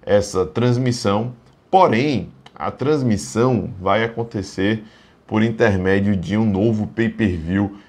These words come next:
que vai ser lançado e vai ser transmitido, passado na Claro T V e na Sky. Esse pay-per-view terá o nome de Comebol T V. E essa mensalidade pra poder assistir os jogos da Comebol T V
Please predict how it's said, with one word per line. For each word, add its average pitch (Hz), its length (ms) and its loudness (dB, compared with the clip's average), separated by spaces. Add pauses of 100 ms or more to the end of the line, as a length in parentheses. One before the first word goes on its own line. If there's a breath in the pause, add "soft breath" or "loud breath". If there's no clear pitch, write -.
que - 160 -2
vai 104 160 6
ser 95 260 0
lançado 95 840 2 (380 soft breath)
e 101 60 0
vai 101 160 2
ser 95 220 -6
transmitido, 113 640 -2
passado 95 760 0 (300 soft breath)
na 95 160 -4
Claro 101 480 4
T 147 160 2
V 101 380 0 (180)
e 107 100 -6
na 101 200 -2
Sky. 101 680 0 (400)
Esse 113 380 2
pay-per-view 92 880 -2 (480 loud breath)
terá 92 240 2
o 92 80 2
nome 98 240 0
de 95 140 -2
Comebol 95 840 2 (300)
T 110 160 -2
V. 82 280 -6 (380)
E 92 160 -6
essa 98 360 2
mensalidade 95 800 2
pra - 160 -2
poder 92 240 -2
assistir 92 380 -4
os 92 120 -2
jogos 87 320 -2
da 95 140 2
Comebol 82 480 -4
T 101 180 -6
V 90 280 -2